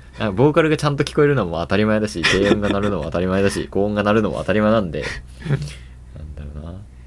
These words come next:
Speaker 1: こう、あ、ナータンの音程がちょっとよく聞こえたとかじゃなくて、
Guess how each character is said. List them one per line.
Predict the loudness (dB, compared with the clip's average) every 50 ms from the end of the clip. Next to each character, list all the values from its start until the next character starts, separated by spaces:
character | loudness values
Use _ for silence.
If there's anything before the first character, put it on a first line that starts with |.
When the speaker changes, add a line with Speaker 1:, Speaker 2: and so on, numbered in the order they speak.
| -20 -20 -20 -20 -20 -20 -20 -20 -20 -20 -20 -20 -20 -20 -16
Speaker 1:
こ | -12 -10 -8 -8 -8 -10 -10 -10
う、 | -8
あ、 | -6 -4 -2
ナ | 0 0 0
ー | 0
タ | 0 0 -2
ン | -2 -2
の | -6 -6 -8 -10 -12 -14 -14
音 | -12 -10 -8 -8
程 | -4 -4 -2 -2
が | -2 -4
ち | -6 -8
ょ |
っ | -12 -10
と | -8 -8 -8 -8
よ | -6 -6 -6 -6
く | -6 -10
聞 | -10 -6
こ | -4 -4
え | -2
た | -2 -2 -2
と | 0 2
か | 0 0
じ | 2
ゃ | 0
な | -4 -4
く | -6 -8
て、 | -8 -6 -6 -6 -6 -10